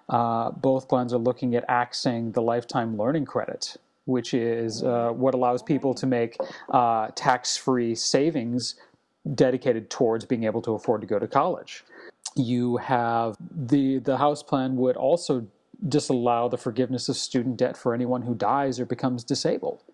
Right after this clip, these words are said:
So basically anyone who would not in any way, shape, or form be able to start making money to repay their student loans, it would not be forgiven.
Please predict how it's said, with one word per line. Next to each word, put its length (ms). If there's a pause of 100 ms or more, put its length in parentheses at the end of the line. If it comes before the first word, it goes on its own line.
(420)
So 240
basically 460
anyone 300
who 140
would 160
not 340
in 160
any 280
way, 200
shape, 240
or 60
form 280
be 180
able 200
to 120
start 260
making 460
money 260
to 120
repay 440
their 140
student 380
loans, 680 (1700)
it 160
would 140
not 240
be 80
forgiven. 520